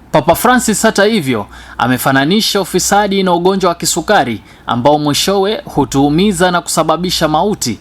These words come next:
hivyo basi kuwasihi vijana kuwatazama watu wengine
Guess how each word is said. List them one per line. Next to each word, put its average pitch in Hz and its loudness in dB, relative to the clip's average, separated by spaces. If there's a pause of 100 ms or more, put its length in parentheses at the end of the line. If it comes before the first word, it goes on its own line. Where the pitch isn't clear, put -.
(200)
hivyo 120 -2
basi 170 0 (100)
kuwasihi 147 0
vijana 151 0
kuwatazama 131 0
watu 139 -2
wengine 170 0